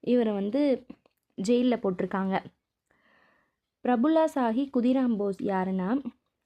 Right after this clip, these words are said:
டக்ளஸ் கிங்போர்ட், கிங்ஸ்போர்ட் மேல வந்து குண்டு வீசுறதுக்காக வந்து குண்டு போடுறாங்க. ஆனா அந்த குண்டு வந்து தவறுதலா ரெண்டு பிரிட்டிஷ் பெண்கள் மேல வந்து பட்டு அவங்க தான் வந்து இறந்துடுறாங்க. அதுக்காக வந்து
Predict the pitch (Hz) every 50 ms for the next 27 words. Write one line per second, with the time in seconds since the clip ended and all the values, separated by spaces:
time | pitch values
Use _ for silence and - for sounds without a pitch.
0 | _ _ _ _ _ _ _ _ _ _ _ _ _ _ _ _ _ _ _ _
1 | _ _ _ _ - 254 240 247 - - 320 330 302 - - 269 262 254 254 233
2 | 247 240 226 233 - _ _ _ - 262 269 269 254 240 226 254 247 226 220 214
3 | 208 214 226 240 247 226 202 190 185 175 185 202 254 294 - - _ _ _ _
4 | - 196 220 254 269 269 320 320 277 262 247 - - - 214 214 202 190 - 196
5 | 208 208 214 226 254 285 269 240 196 185 180 240 226 - 226 233 240 269 262 -
6 | 220 226 240 240 240 220 196 185 185 180 190 - - - 226 247 277 277 269 247
7 | 208 208 185 214 233 247 254 294 285 240 196 190 202 254 285 277 - _ _ _
8 | _ _ _ _ _ _ _ _ 247 220 214 233 269 294 294 277 254 262 277 269
9 | 220 214 220 233 240 262 254 196 185 220 233 226 - 294 311 294 - - - 233
10 | 220 214 208 214 208 202 202 196 196 190 185 185 180 180 226 233 - 214 185 180
11 | - 240 262 262 226 208 208 220 220 214 202 220 226 220 202 190 214 214 202 190
12 | 196 202 202 196 190 190 190 190 185 185 180 - _ _ _ _ - 220 208 233
13 | 220 233 247 254 294 311 294 233 196 202 208 247 302 339 - -